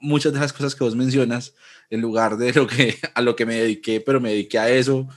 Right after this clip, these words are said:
porque seguir mis ñoñadas no hubiera dado plata, ¿cierto? ¿Cómo fue tu proceso para llegar a eso, para decidir, "Voy a estudiar Biblia, voy a estudiar teología"? ¿Cómo te llevó el camino de la vida a, a,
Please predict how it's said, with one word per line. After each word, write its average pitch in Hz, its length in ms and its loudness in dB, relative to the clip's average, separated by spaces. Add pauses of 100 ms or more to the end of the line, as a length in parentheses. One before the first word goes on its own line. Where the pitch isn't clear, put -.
(160)
porque 104 540 -4
seguir 104 460 -6
mis 139 160 -2
ñoñadas 135 640 2
no 107 140 -4
hubiera 113 260 0
dado 117 200 -2
plata, - 380 2 (180)
¿cierto? 123 360 -10 (320)
¿Cómo 131 200 4
fue 160 120 6
tu - 180 2
proceso 131 400 2
para 147 160 -2
llegar 113 200 0
a 151 100 2
eso, 120 340 2
para 101 260 -2
decidir, 104 720 -4
"Voy 110 160 -2
a 123 40 0
estudiar 107 380 -4
Biblia, 117 380 2
voy 104 120 -4
a 113 40 -4
estudiar 95 320 -8
teología"? 104 480 -4 (360)
¿Cómo 127 200 -2
te 135 100 0
llevó 117 360 4
el 113 100 -4
camino 143 340 2
de 135 60 2
la 110 140 2
vida 113 320 2 (260)
a, 98 540 -4
a, 95 40 -12